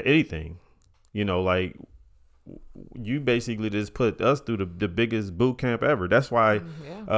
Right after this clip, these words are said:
Speaker 1: uh, when you, um, you look at, like, Navy seals, like, Navy seals gotta go through rigorous training because they put him, them through the <laughs> most craziest situations possible that, that you're gonna have to live through.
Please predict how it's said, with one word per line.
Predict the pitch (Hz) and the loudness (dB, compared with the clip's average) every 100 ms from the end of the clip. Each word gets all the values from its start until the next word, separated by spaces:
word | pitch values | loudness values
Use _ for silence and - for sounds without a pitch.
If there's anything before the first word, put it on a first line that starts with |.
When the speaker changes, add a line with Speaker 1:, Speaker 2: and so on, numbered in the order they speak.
| 104 | 4
Speaker 1:
uh, | 95 | 4
when | 110 110 | 2 0
you, | 113 117 107 | 0 2 4
um, | 101 92 90 87 90 98 _ _ - - _ _ - | 4 2 0 -4 -10 -16 _ _ -18 -18 _ _ -2
you | 113 | 2
look | 117 104 | 4 4
at, | 98 - 95 | 0 -2 -2
like, | 98 95 | 0 2
Navy | 117 117 104 | 2 2 -2
seals, | - 127 107 85 - _ _ _ - | -2 0 0 -2 -8 _ _ _ -6
like, | 98 98 | -2 2
Navy | 120 120 | 2 2
seals | 113 127 127 - | -2 0 0 2
gotta | 104 98 | 2 2
go | 98 | -2
through | - 104 85 82 | -2 -6 -6 0
rigorous | 139 147 117 104 92 | 4 4 4 0 0
training | - 107 98 92 90 92 | -2 -2 0 0 -2 -4
because | 101 110 92 | -2 -2 2
they | 110 117 | 2 2
put | - 107 | 2 2
him, | 117 113 - | 2 -4 -2
them | 107 120 | 0 0
through | 110 101 98 92 | 0 0 0 -4
the | 87 | -4
<laughs> | 101 87 | -4 0
most | 127 - - - - - _ _ | -2 -2 -12 -20 -20 -20 _ _
craziest | - - 139 147 143 120 120 110 | -14 -4 2 4 4 4 0 0
situations | 127 - 110 110 110 101 | -4 -4 4 4 4 -2
possible | - 120 110 107 98 | 2 4 4 4 -2
that, | 95 95 90 | 2 0 0
that | 98 92 | -4 -2
you're | - | -2
gonna | 98 98 | -2 0
have | 98 | -2
to | 87 | 0
live | 107 131 - | 2 2 0
through. | 92 90 | -4 -4